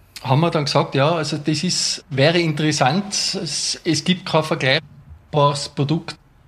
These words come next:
auf dem Markt. Und sie haben mich dann eben eingeladen, ob ich, äh, ob ich gecoacht werden darf von ihnen.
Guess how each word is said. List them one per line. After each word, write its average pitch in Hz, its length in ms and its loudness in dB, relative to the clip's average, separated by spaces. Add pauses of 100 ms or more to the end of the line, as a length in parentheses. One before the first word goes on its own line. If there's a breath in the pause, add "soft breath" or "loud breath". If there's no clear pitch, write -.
(220)
auf 135 140 4
dem 143 120 2
Markt. 139 340 0 (880)
Und 147 400 2
sie 160 200 0
haben 156 160 2
mich 185 120 -2
dann 165 240 2
eben 160 160 -2
eingeladen, 175 760 0
ob 165 400 -2
ich, 175 540 2 (140)
äh, 139 320 4
ob 151 180 -2
ich 170 160 -2 (340)
gecoacht 151 640 0 (720)
werden 139 600 0
darf 120 400 2 (240)
von 135 180 0
ihnen. 117 380 -2